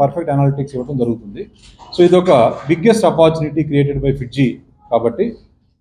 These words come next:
ఈ సంవత్సరం మనం టూ, ట్వంటీ ఫస్ట్ ఎడిషన్, ఇరవై ఒక్కో సంవత్సరంలో మనం ఇది ఎఫ్టీఆర్ఈ జరపబోతున్నాం కాబట్టి స్టూడెంట్స్ అందరూ యుటిలైజ్ చేసుకోవాలని, so ఈ సందర్భంగా మేము నెల్లూరు స్టూడెంట్స్ కూడా ఇది ఉపయోగపడాలనే ఉద్దేశంతో నెల్లూరులో స్పెషల్గా ప్రెస్ మీట్ ఇవ్వడం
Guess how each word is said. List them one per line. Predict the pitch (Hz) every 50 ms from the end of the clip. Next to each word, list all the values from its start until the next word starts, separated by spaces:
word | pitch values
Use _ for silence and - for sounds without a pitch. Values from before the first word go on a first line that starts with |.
| _
ఈ | 147 165 170 143
సంవత్సరం | 185 190 190 196 196 196 185 170
మనం | 160 143 120 113 131 - - -
టూ, | - 165 170 165 - -
ట్వంటీ | 156 156 156 196 196 - -
ఫస్ట్ | 196 196 - 180
ఎడిషన్, | 160 131 - - 120 - - _ _ _ - 131
ఇరవై | 156 165 165 160 160
ఒక్కో | 160 185 180 -
సంవత్సరంలో | 175 156 156 143 147 147 147 151 143 139
మనం | 139 135 131 127
ఇది | 127 127 120 110 117
ఎఫ్టీఆర్ఈ | 120 - _ 143 143 139 139 135 120 123
జరపబోతున్నాం | 120 120 - 123 123 120 117 120 117 117 110
కాబట్టి | 110 110 117 - _ _ _ _ _ _ _ _ _ _ _ _ _
స్టూడెంట్స్ | - 156 165 165 143 151 156
అందరూ | 151 156 156 147 135
యుటిలైజ్ | - 139 147 143 135 - 131
చేసుకోవాలని, | 120 - - 131 120 120 120 120 131 202 208 - - - _ _ _ _ _ _ _
so | - 139 143
ఈ | 147 143
సందర్భంగా | 147 147 160 160 160 156 156 160 156 139 143
మేము | 131 120 113 113 123
నెల్లూరు | 131 135 151 151 143 147 147 143
స్టూడెంట్స్ | 147 139 139 135 131 131 123
కూడా | 139 135 123
ఇది | 120 120
ఉపయోగపడాలనే | - 151 147 147 143 139 135 131 127 123
ఉద్దేశంతో | 117 127 123 - 123 123 131 135 120 120
నెల్లూరులో | 120 120 131 135 135 131 - -
స్పెషల్గా | - 117 - - 127 127 131 - _ _ _ -
ప్రెస్ | - 110 - - 123
మీట్ | 123 117 117
ఇవ్వడం | 113 104 120